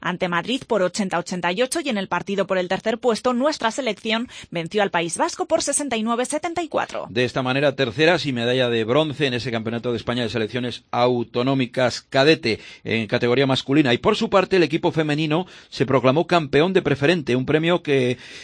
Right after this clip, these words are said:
Speaker 2: eh, significó el ascenso al grupo especial al vencer en el duelo más importante, el que lo decidía todo, a la selección de Extremadura por un punto, cincuenta y cinco cincuenta y cuatro. Y tenemos comunicación con una jugadora de la selección femenina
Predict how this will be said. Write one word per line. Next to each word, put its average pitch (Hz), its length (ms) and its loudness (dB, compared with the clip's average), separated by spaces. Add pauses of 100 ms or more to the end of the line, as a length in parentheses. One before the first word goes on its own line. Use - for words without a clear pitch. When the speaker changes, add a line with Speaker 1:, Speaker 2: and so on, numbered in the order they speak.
Speaker 2:
eh, 110 460 4
significó 135 480 4
el 185 80 8
ascenso 196 600 4
al 151 120 4
grupo 185 320 4
especial 160 580 2 (720)
al 131 160 6
vencer 151 640 4
en 117 260 -2
el 113 240 0
duelo 160 300 6
más 143 200 -2
importante, 147 540 0
el 165 140 4
que 131 100 2
lo 117 80 2
decidía 127 540 2
todo, 165 340 0 (140)
a 117 460 0
la 110 220 -2
selección 123 360 -4
de 147 60 4
Extremadura 156 580 0
por 147 180 0
un 196 100 -4
punto, 135 320 -4
cincuenta 131 380 -6
y 123 40 -4
cinco 180 280 -4
cincuenta 139 300 -4
y - 20 -4
cuatro. 120 300 -2
Y 98 40 -10
tenemos 147 280 -8
comunicación 147 580 -8 (300)
con 113 140 -6
una 127 100 0
jugadora 139 480 2
de 113 680 -2
la 117 240 -2
selección 127 600 -2
femenina 131 680 -4